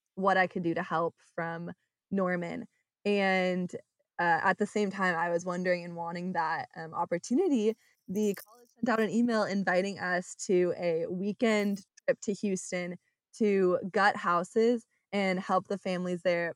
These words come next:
put, um, lives back in order. And so this was the coolest opportunity. It totally solidified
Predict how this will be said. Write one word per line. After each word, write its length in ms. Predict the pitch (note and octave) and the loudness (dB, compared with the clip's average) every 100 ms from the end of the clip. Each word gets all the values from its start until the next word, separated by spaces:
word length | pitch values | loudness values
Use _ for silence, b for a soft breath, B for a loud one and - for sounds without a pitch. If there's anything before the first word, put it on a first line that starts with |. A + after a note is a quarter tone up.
| _ | _
put, 300 | G3 E3+ D#3 - | -4 -4 -4 -8
um, 380 | E3+ D#3+ F3 F#3 _ _ _ - | -12 -12 -16 -18 _ _ _ -8
lives 400 | F#3 F3+ G#3 G3 | 0 4 4 4
back 220 | F#3+ F3 | 2 2
in 80 | F#3 | 0
order. 420 | - F3+ D#3+ - - _ _ _ G3+ | 0 2 2 -2 -8 _ _ _ -2
And 240 | G3+ G3 | 0 2
so 360 | G#3 G3+ G3 F3 | 6 10 10 8
this 260 | G#3+ A#3+ | 4 2
was 100 | A#3+ | 0
the 100 | G#3+ | -2
coolest 400 | A3+ - D4+ D#4+ | -2 0 2 4
opportunity. 640 | C#4 A#3 B3 B3 G#3+ A3 | 4 4 2 0 0 0
It 160 | G#3 A#3 | -2 -4
totally 400 | - C#4 C#4 C4 | -4 0 2 0
solidified 800 | - G3 F#3+ G3+ F#3 F#3 F#3 | -2 0 0 0 2 4 4